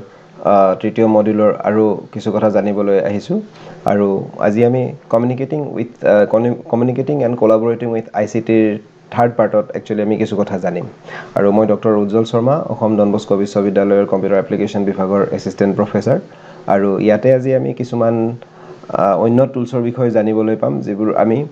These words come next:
আ, কমিউনিকেশ্যনত আমি ইউজ কৰিব পাৰোঁ। অৰ্থাৎ আমি আই চি টি, আ, অৰ্থাৎ information and communication টেকন'লজিত আমি ইউজ কৰিব পাৰোঁ। এতিয়া প্ৰথম টুলটো আমি হৈছে আমাৰ Google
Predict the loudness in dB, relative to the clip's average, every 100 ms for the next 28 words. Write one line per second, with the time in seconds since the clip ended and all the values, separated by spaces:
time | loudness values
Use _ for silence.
0 | -14 _ -2 2 4 4 2 2 0 0
1 | -2 -4 -4 -4 -4 -2 -2 2 0 0
2 | 0 0 0 2 0 0 0 2 2 2
3 | 0 -2 0 2 0 -2 -10 -20 -20 -4
4 | 0 2 2 2 -2 -6 -6 -6 -2 0
5 | 0 -2 0 0 0 0 0 -4 -4 -2
6 | -2 0 0 0 -2 -2 -2 -2 -6 -18
7 | -4 0 2 0 -4 -2 -4 -6 -8 -18
8 | -20 -20 -20 -2 -2 0 -2 -2 -2 -2
9 | 2 2 2 0 -2 -4 -2 2 2 4
10 | 2 2 -2 -2 -2